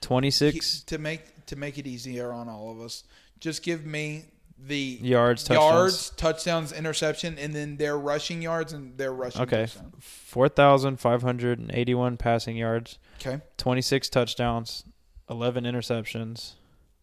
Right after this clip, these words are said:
Speaker 1: Doesn't say
Speaker 2: If
Speaker 1: it.
Speaker 2: you don't have rushing yards, then that's fine.
Speaker 1: I got 'em right here. Uh, f-, twenty-nine rushing yards, two touchdowns.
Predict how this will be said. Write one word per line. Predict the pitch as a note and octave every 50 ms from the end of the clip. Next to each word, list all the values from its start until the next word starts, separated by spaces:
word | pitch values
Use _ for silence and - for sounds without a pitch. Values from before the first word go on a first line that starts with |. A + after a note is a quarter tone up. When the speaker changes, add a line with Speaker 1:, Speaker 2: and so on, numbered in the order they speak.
| _ _ _ _ _ _ _ _ _ _ _ _ _ _ _ _ _ _ _ _ _ _ _ _ _ _ _ _ _ _ _ _ _ _ _ _ _ _ _ _ _ _ _ _ _ _ -
Speaker 1:
Doesn't | - A#2+ A2+ -
say | - - -
Speaker 2:
If | - D3+ D#3
Speaker 1:
it. | -
Speaker 2:
you | D#3 D#3+
don't | D#3+ D#3 D3
have | C#3+ C#3 C3
rushing | C#3 C3+ B2+ - - C3
yards, | C3 B2 A#2+ B2+ A#2
then | B2 B2
that's | A#2+ A#2+ A2+ -
fine. | - F2+ F2+ - - _ _ _ _ _ _ _ _ _ - _ _ _ _ _ _ _ _ _ - _ _ _ _ _ _ _ _ _ _ _ - -
Speaker 1:
I | C#3+ -
got | - - - -
'em | - - -
right | - -
here. | - - - - _ _ _ _ _ _ _ _ _ _ _ _ _ _ _ _ _ _ _ _ _ _ _ _ _ _ _ -
Uh, | D3 C#3 C#3 C3+ C3+ C3+ C3+ C3+ C3+
f-, | C3 - - - -
twenty-nine | - - - C#3+ C#3+ C#3+ C#3+ C#3+ C#3 C#3 C3+
rushing | B2+ B2+ B2 - - B2+ B2
yards, | B2 B2 A#2+ B2 A#2+ A#2 - - - - - - _ _
two | - - B2+
touchdowns. | - - - - - - - - - -